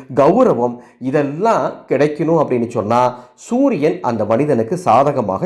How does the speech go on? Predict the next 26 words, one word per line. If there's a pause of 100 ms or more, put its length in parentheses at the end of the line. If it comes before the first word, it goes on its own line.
(120)
இருக்கணும். (380)
புத்தி
கூர்மை (440)
மற்றும் (260)
அரசு (140)
தொடர்பான
வேலைகள், (340)
எந்த (160)
அரசாங்க (100)
வேலைகளா
இருந்தாலும் (360)
அதுல
நீங்க
ஜெயிக்கணும், (100)
அரசு
வேலை
கிடைக்கணும்
அப்படின்னு
சொன்னா (460)
சூரிய
பகவான்
உங்களுக்கு
சாதகமா
இருக்கணும். (320)
வம்பு
வழக்குகளை